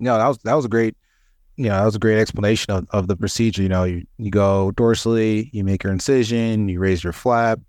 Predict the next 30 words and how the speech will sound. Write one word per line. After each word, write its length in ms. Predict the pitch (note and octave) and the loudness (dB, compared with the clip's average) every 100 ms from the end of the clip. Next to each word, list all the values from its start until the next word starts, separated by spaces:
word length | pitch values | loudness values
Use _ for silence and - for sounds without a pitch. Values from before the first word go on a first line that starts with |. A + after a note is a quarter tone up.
| _ _ - | _ _ -8
you 260 | G2+ G2 F#2 | -4 -2 0
try 220 | A#2 A2+ | 0 2
to 180 | G#2 G2+ | 2 0
locate 440 | B2+ B2 B2+ B2 A2 | 0 0 0 2 2
whatever 260 | A#2 G#2 | 2 0
you 140 | G#2 G2 | -2 -2
can. 360 | A#2+ A#2 A2+ G#2+ - | -2 0 -2 -4 -4
Uh, 60 | G#2 | -2
if 240 | F#2+ F#2 | -2 -2
you 60 | G#2 | -2
need 100 | G2 | -2
some 160 | G2+ | -2
help, 300 | G2 G#2 G#2+ - | 0 2 0 -2
you 100 | G2 | -2
know, 80 | F#2+ | 0
you 120 | F#2 | 0
can 220 | F#2 F2 | -2 -2
put 160 | G#2 G2+ | 0 0
a, 200 | F#2 - - | 0 -4 -6
put 100 | G#2 | -4
a 80 | F#2 | -2
pin 220 | A2+ G#2+ | -2 0
in 140 | G2 | 0
a, 260 | F#2 F2 F2 - | 0 0 -4 -4
in 60 | |
a 60 | F2+ | -2
bone 360 | F#2+ G2 G2 F#2 | 0 2 2 2
and 220 | F2+ F2 | 0 0
get 160 | F#2 | 0
a 320 | F2+ E2+ E2+ | 0 0 -2